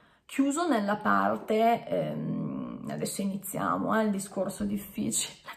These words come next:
<laughs> in questa parte di pack, e nella parte invece qui più superficiale ci fosse una sorta di conca, ma sto cavando anche bene, dove,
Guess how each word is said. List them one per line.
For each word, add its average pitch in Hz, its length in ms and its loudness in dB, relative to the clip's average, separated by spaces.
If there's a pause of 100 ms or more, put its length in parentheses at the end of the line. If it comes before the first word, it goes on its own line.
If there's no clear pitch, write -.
(160)
<laughs> - 280 -10
in 240 200 6
questa 262 380 2
parte 208 560 4
di 196 100 -2
pack, - 720 -2
e 262 340 2
nella 214 280 4
parte 214 420 4
invece 214 520 2
qui 220 680 0
più 202 300 0
superficiale 202 1000 2
ci 240 120 0
fosse 233 380 2
una 202 180 2
sorta 208 480 -2
di 220 100 0
conca, 214 380 -4
ma 440 100 0
sto - 140 -2
cavando 302 320 0
anche 220 160 -2
bene, - 220 -4 (580)
dove, 294 540 10